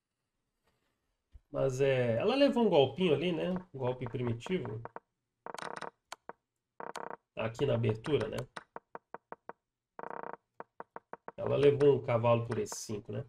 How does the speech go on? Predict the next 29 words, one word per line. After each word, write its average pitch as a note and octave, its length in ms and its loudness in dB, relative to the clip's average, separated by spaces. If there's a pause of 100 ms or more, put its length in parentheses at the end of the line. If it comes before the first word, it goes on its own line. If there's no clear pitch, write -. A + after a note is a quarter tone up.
(560)
Bispo C#3 360 -4
C D3+ 200 -2
seis, F#3+ 420 4
cavalo C#3 380 6
por C3+ 120 0
E B2 60 0
cinco, F#3 320 0
tem D3 140 4
o - 20 4
mate B2+ 300 6
do B2+ 100 -2
corredor, A2+ 480 2
né? G2+ 140 -8 (1900)
Depois C#4+ 380 6
ela C#4 220 10
até A#3 260 6
fez G3+ 200 6
alguns D#3 300 6
lances C#3+ 400 6
decentes, E3 680 0
mas D3 560 2 (440)
a - 80 -6
posição D#3+ 420 2
já E3 180 6
tá C#3 140 2
bem, C#3+ 400 2
bem A#2 280 0
ruim, A2+ 260 0
né? G#2 140 -4